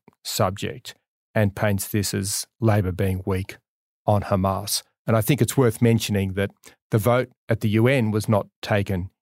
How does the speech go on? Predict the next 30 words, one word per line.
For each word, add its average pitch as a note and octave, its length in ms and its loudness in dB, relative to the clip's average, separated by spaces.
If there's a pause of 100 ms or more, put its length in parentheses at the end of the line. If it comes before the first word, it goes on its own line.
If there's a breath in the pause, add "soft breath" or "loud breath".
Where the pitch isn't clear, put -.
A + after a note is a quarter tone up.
(140)
in G#2+ 120 2
isolation G2 840 -2
because G2 600 -2 (920 soft breath)
Anthony A2 320 2
Albanese, G2+ 540 2
as F2+ 100 -6
Prime G2+ 240 0
Minister, A2 340 2
was G2+ 220 -2
negotiating G#2 600 0
with G2 160 -8
Prime G#2 220 0
Ministers G2+ 580 -4
in G2 160 -4
Canada G2+ 480 -2
and F#2 100 -4
New F2+ 140 -4
Zealand G#2 380 0
to G#2 60 -10
put G#2+ 200 -4
out G#2 120 -6
a G2 40 -6
s-, - 140 -10 (220)
a G#2 80 -4
joint F#2+ 320 -4
statement - 520 -4 (520)
that A2 160 2
does D#3+ 260 2
condemn F#2 400 0
Hamas. F2+ 520 -8